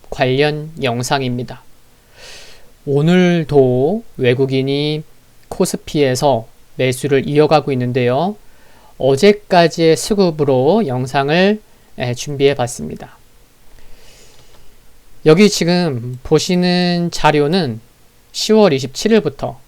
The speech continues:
시월 말부터 어제 이십삼 일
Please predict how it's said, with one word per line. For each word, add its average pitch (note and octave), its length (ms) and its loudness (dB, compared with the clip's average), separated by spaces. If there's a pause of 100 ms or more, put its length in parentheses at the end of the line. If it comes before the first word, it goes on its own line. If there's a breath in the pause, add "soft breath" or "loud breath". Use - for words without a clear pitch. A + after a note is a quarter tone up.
(680)
시월 F3+ 480 2
말부터 C#3 880 -2 (100)
어제 C3+ 480 0 (360 soft breath)
이십삼 D#3+ 800 -4
일 D#3+ 420 -2